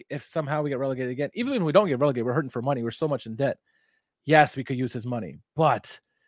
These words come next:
it's, it's him. It's, it's, it's almost like, uh, I'm not gonna call him, I'm not gonna call him the devil, but he, no one looks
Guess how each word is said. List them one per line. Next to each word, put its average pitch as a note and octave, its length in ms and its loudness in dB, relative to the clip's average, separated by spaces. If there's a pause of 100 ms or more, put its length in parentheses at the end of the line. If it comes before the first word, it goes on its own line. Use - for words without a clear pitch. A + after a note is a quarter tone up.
(580)
it's, - 640 -14
it's - 140 -10
him. B2+ 320 4 (140)
It's, C3 300 -12
it's, - 320 -10
it's D3 120 -8
almost D3+ 240 -4
like, C3+ 340 -2 (320)
uh, - 180 -14
I'm C#3+ 100 -10
not D#3+ 60 -4
gonna C#3 80 -4
call C#3+ 200 0
him, A2 220 -8
I'm C3+ 80 -12
not C#3+ 80 -6
gonna B2+ 100 -8
call C#3 120 -2
him A#2+ 60 -6
the A#2 80 -8
devil, C#3+ 360 4
but C3 360 2 (720)
he, C#3 140 -10 (120)
no F#3 160 6
one F#3+ 220 4
looks F3 240 4